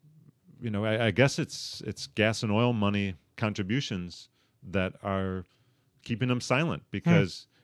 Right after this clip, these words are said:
Speaker 1: it's certainly not the fact that, that they represent a Texas company, 'cause they don't.
Speaker 2: Right.
Speaker 1: Uh, except that company has now bought U S Salt and is, is, uh, has operations here. So,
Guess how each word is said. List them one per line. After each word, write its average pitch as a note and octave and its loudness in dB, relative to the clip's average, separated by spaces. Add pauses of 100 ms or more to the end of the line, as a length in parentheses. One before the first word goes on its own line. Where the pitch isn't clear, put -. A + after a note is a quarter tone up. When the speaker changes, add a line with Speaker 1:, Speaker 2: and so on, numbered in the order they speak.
Speaker 1:
it's A2+ -2
certainly D3+ 2
not A2 0 (1700)
the A2 -8
fact A#2 0
that, G2+ -4 (220)
that - -8
they G#2 4
represent G#2 0
a F#2 -2
Texas G#2 -4
company, G2+ -6 (240)
'cause F2 -8
they E2+ -4
don't. G#2 -4 (420)
Speaker 2:
Right. D3 2 (480)
Speaker 1:
Uh, E2 -8 (100)
except - -6 (340)
that F2+ -6
company F#2 -6
has E2 -6
now E2+ -2
bought G2+ 2
U F#2 0
S E2 -2
Salt G2+ -2
and E2+ -6
is, - -10
is, F2 -12
uh, F2 -4
has F#2+ -2
operations F#2 -2
here. E2+ -8 (480)
So, C3 4